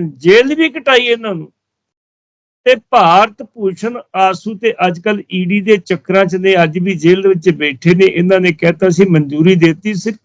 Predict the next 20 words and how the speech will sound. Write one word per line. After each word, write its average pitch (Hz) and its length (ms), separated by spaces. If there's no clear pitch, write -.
ਹਰਿਆਣੇ 180 500
'ਚ 214 140
ਚੋਣਾਂ 165 360
ਨੇ। - 160
ਹਰਿਆਣੇ 196 340
ਵਿੱਚ 247 340
ਕਹਿਣਗੇ 262 360
ਜਾ 208 260
ਕੇ 233 180
ਵੀ 233 140
ਤੁਸੀਂ 196 400
ਕਹਿੰਦੇ 214 360
ਹੋ 208 120
ਵੀ 208 160
ਅਸੀਂ 190 280
ਇੰਡੀਆ 185 300
ਗੱਠਜੋੜ 156 520
ਦਾ 208 120
ਹਿੱਸਾ 147 460
ਵਾਂ, 175 260